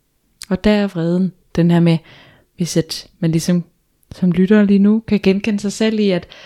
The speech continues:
at man har rigtig meget vrede mod en, som ligesom påfører det en et tillidsbrud, så er det det her med at gå ind og få,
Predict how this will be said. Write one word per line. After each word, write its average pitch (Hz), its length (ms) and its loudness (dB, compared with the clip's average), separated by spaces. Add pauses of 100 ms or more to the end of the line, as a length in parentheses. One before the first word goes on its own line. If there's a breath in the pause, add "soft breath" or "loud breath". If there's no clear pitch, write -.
(380 loud breath)
at 170 80 -8
man 180 120 -2
har 185 180 -2
rigtig 196 180 -2
meget 190 220 -2
vrede 180 300 2
mod 175 240 -2
en, 170 260 -6 (160)
som 165 480 -6 (500)
ligesom 175 340 -2 (220 soft breath)
påfører 185 360 2
det 180 120 2
en 175 100 -2
et 165 100 -6
tillidsbrud, 185 600 -2 (600)
så - 140 -8
er 180 140 -2
det 175 160 -4
det 175 80 2
her 170 80 2
med 170 120 2
at 165 220 0
gå 165 100 2
ind 170 140 2
og 170 60 -4
få, 156 340 -2